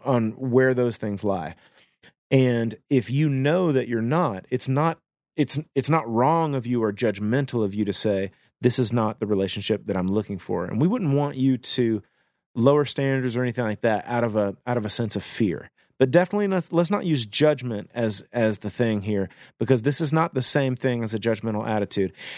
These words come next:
And I can tell you that, uh, what, what we all want for you is for you to have just, uh, for you to be in a relationship with a person where you wake up every day feeling like, "I have hit the jackpot,"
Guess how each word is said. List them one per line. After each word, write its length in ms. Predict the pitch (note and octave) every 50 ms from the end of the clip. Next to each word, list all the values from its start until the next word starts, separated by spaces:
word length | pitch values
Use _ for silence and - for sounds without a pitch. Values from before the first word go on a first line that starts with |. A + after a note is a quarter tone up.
| - - -
And 120 | C3 B2
I 80 | B2 B2+
can 120 | - D3
tell 160 | C3+ - F3 F#3+
you 140 | F3+ E3
that, 260 | C3+ C3+ B2+ A#2 - _ _ _ _ -
uh, 340 | - C3+ A#2+ A2+ A2 G#2 G#2 G#2+ - - - _ _ _ -
what, 440 | D3+ C3 D3+ D#3 D#3 D#3 C#3 _ C3+
what 220 | D3+ E3+ E3 E3
we 240 | D3 D#3+ G#3 B3+ D4+
all 260 | C4 F3+ C3 A#2+ A2+
want 260 | A2+ A2 F#2+ - -
for 180 | - - E2 D#2+
you 300 | F2 D#2+ D2+ - G2+ G#2 _ _ _ _ _ _ _ _ _ _ _ -
is 200 | C#3+ C3 B2 -
for 200 | - - - B2+
you 260 | A#2 A#2 C#3+ F3 G3
to 140 | - - D3
have 380 | A#2+ B2 B2+ B2 A#2 A2+ G#2+ - _ _ _ _ - C#3
just, 300 | A2+ B2 A#2+ - - _ _ -
uh, 100 | D3+ C#3 - _ _ _ _ _ _ _ _ - D3+ C#3+ D3 D3 E3 D#3 C3+
for 200 | B2+ - - D#3
you 160 | D#3+ F#3 A3
to 80 | A#3
be 140 | E3+ F#3 F3+
in 80 | F3 D#3+
a 60 | C#3+
relationship 880 | A#2+ A#2+ A#2 A2 A#2 B2+ B2 - - A#2 G#2 - - A2 G2+ G2+ - -
with 220 | A2+ A#2 A#2+ G2+
a 40 | G#2
person 520 | - - - C3+ B2 - C#3 B2+ B2 A#2
where 340 | G#2+ A#2 A2+ A2 G#2+ G#2 G2+ _ _ _ _ _ -
you 260 | - A#2+ C#3 F#3 G3+
wake 280 | F#3+ G3 F#3 E3 - -
up 140 | D3 C#3 -
every 280 | - C#3+ C#3+ B2 C3+ C3
day 220 | B2 B2+ A#2 A2
feeling 340 | G#2+ - - A2+ G#2 G#2 G2
like, 240 | G2 F#2 F#2 F2+ - -
"I 160 | - A#2+ B2+
have 160 | C3 C3+ B2+ -
hit 120 | C3+ B2+
the 60 | - G2+
jackpot," 640 | F#2+ G#2 G#2 G2 D#2+ - _ - F#2 E2+ E2 -